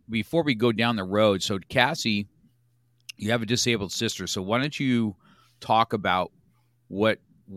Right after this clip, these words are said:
what it is that, how old she is, and is she's verbal, nonverbal, and how that, and how, what you take care of there on a daily?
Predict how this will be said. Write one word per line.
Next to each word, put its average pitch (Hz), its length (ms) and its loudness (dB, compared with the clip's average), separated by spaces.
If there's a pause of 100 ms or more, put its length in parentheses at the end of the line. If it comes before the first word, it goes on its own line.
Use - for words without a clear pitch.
(260)
what 120 300 0
it 123 120 0
is 104 300 0
that, 90 220 -6 (260)
how 120 240 6
old 123 300 2
she 135 280 -2
is, 143 300 -2 (840)
and 98 640 -4 (580)
is 98 140 -10
she's 98 200 -6
verbal, 113 440 0
nonverbal, 104 760 -4
and 92 100 -8
how 98 280 -4
that, 90 260 -2 (400)
and 90 160 -12
how, 90 160 -10
what 101 240 -6
you 98 140 -8
take 95 240 -6
care 92 240 -4
of 82 100 -8
there 82 160 -4
on 82 140 -8
a - 20 -14
daily? 76 480 -10